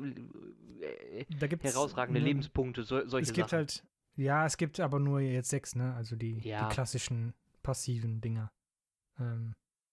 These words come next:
Speaker 2: die, ähm, die kann man sich jetzt schön in der Grafik anzeigen lassen. Und man kann auch dadurch, dass man halt, äh, dass das halt,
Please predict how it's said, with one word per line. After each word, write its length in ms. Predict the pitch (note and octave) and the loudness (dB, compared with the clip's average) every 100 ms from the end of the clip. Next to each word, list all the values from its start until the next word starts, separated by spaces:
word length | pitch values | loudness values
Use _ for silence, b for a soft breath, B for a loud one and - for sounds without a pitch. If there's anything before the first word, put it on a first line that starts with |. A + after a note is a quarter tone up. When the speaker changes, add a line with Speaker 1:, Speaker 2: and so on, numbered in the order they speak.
| _ _ _ _ _ _ _ _ _ _ _ | _ _ _ _ _ _ _ _ _ _ _
Speaker 2:
die, 680 | B2+ B2+ C3 B2+ B2+ B2 - _ _ _ _ _ _ _ _ _ | 0 2 2 2 2 0 -2 _ _ _ _ _ _ _ _ _
ähm, 760 | C#3+ B2+ B2+ B2+ B2+ B2 A#2+ C3 - _ _ _ _ _ - | 0 2 2 2 2 2 0 -2 -10 _ _ _ _ _ -2
die 160 | C3+ | -2
kann 140 | - D3 | 2 2
man 120 | D3 | 4
sich 140 | C#3 | 2
jetzt 160 | C3+ C3 | 0 -2
schön 240 | - D3 | 2 2
in 100 | C3+ | 4
der 140 | B2+ A#2+ | 2 0
Grafik 400 | B2+ D3 E3 F3+ | 0 0 0 0
anzeigen 420 | D#3+ - D#3 D#3+ | 0 0 0 2
lassen. 400 | D#3+ D3+ F3+ F#3 - _ b b b _ _ _ - | 0 0 0 -2 -6 _ b b b _ _ _ -2
Und 540 | C#3+ C#3 C#3+ C#3+ - | 2 4 6 4 2
man 160 | C#3+ C3+ | 0 0
kann 220 | - C#3+ | 2 2
auch 400 | D3+ C#3 - - _ - | 2 0 -2 -8 _ -4
dadurch, 540 | C3 C3+ C#3 C#3+ - | 2 2 4 2 2
dass 220 | C#3+ - | -2 0
man 200 | C3 B2+ | 0 2
halt, 360 | A#2+ A#2+ A2+ - | 2 0 -2 -6
äh, 440 | D3 A#2 A#2 A2+ A2 - _ _ _ _ _ _ _ _ _ _ _ _ | -2 0 2 0 -2 -8 _ _ _ _ _ _ _ _ _ _ _ _
dass 140 | B2 | -4
das 180 | - B2 | -2 -2
halt, 220 | B2+ B2 | 0 -2